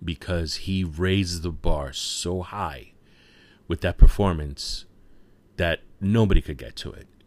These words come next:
I mean, he would even win Best Supporting Actor, the Academy Award for Best Supporting Actor,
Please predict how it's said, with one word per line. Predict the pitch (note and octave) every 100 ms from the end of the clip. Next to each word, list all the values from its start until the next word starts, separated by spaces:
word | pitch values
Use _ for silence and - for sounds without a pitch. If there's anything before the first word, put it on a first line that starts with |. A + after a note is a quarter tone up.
| - - -
I | F2
mean, | D#2+ E2
he | F2+
would | E2 -
even | F#2+ F2 F2 E2+
win | F2+ F2 E2 D#2 - -
Best | D2 F2 E2+
Supporting | F#2 - E2 D#2
Actor, | F2 F#2+ - D#2 D2 E2
the | D#2
Academy | - F2+ E2 D#2
Award | D2+ F2+ E2+ - - - - - -
for | -
Best | D#2 F2+ F2
Supporting | - - - D#2 D2+ -
Actor, | A#2+ - - -